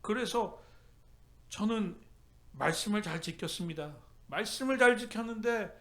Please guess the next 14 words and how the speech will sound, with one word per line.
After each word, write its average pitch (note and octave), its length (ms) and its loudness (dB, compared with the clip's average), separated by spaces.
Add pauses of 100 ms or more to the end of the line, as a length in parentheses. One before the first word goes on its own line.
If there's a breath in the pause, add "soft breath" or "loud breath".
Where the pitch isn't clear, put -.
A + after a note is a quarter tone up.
(140 loud breath)
도대체 C4 340 -4
뭘 B3+ 400 6
더 D4 140 10
해야 B3+ 240 10
영생을 G3+ 440 2
얻습니까? D3+ 600 -6 (220)
오늘 G3 240 -4
그것이 F#3+ 640 -2 (200 loud breath)
이 C#3+ 100 -10
사람의 D3 400 -4
의문이요, D3 640 -4 (280 loud breath)
예수님 C3 380 -6
앞에서의 A#2+ 460 -10
질문이었죠. D3+ 720 -6